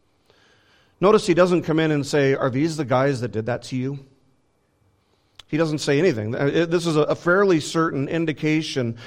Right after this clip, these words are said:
that Joseph had forgiven his brothers long before they had ever come to Egypt,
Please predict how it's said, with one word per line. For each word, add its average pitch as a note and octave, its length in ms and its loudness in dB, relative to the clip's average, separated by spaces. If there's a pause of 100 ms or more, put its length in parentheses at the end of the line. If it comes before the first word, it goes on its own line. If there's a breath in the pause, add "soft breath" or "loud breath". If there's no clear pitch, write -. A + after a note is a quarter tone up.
(160 loud breath)
that D#3 140 0
Joseph D3 580 2
had D3+ 180 -2
forgiven D#3 460 0
his D#3 220 0
brothers C#3+ 400 0
long G3+ 420 2
before D3+ 800 2 (300 loud breath)
they F#3 140 6
had E3 180 4
ever F#3+ 320 4
come D3 520 0
to C#3+ 140 -8
Egypt, A2 600 -4